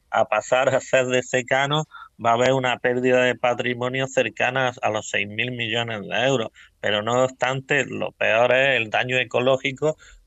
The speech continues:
puesto que seis, cerca de treinta mil hectáreas de verde produ-, producen C O dos, produce, eh, a la, a, a la, a la atmósfera,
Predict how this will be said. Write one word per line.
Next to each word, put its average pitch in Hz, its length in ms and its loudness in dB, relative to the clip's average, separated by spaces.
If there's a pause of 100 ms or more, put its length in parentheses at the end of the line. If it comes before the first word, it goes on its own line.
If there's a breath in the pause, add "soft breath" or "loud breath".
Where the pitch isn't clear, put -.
puesto 117 340 0
que 107 140 -4
seis, 110 300 -2 (160)
cerca 131 560 -4
de 120 60 -2
treinta 113 340 -6
mil 123 160 -4
hectáreas 135 560 0 (320 soft breath)
de 117 240 2
verde 135 680 2
produ-, 117 460 -4 (120)
producen 110 760 -6 (160)
C - 260 -4
O 117 120 0
dos, 143 300 2
produce, 120 580 -4 (440 loud breath)
eh, 120 180 2
a 120 120 2
la, 120 400 2
a, - 400 -8 (180)
a 107 140 -6
la, 107 180 -4 (220)
a 110 80 -4
la 110 80 0
atmósfera, 151 640 2